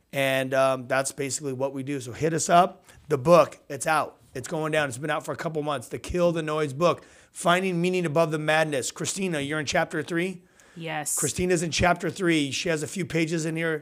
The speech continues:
Speaker 1: doing a highlight reel of her story. It's gnarly. It's here.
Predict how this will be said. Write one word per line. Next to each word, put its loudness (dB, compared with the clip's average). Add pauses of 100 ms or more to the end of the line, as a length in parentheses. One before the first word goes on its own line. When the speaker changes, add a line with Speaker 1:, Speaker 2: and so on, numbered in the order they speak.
Speaker 1:
doing -4
a -4
highlight 0
reel -2
of -4
her -6
story. -4
It's -4
gnarly. 0 (240)
It's -8
here. 2